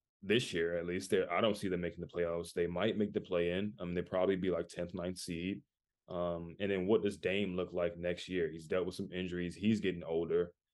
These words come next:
and Nurk is getting older. I mean, despite he's not that old, but he's had injuries and he just <laughs> doesn't look good. So,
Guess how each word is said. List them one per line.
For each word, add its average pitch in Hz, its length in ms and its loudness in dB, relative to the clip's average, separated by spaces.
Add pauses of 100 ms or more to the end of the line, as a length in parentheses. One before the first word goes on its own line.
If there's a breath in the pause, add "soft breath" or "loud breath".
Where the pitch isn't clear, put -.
(320)
and 87 480 -2 (520)
Nurk 104 380 2
is 90 460 -2 (960)
getting 104 260 2
older. 92 540 2
I 92 40 -6
mean, 92 140 -2
despite 95 320 0
he's 104 120 4
not 82 260 -2
that 92 280 4
old, 82 300 2
but 87 280 4
he's 104 180 -2
had 95 180 2
injuries 90 480 -2
and 87 100 -6
he 98 60 -2
just 90 260 -8
<laughs> - 0 -
doesn't 85 360 -6
look 87 220 -4
good. 82 260 2
So, 98 360 6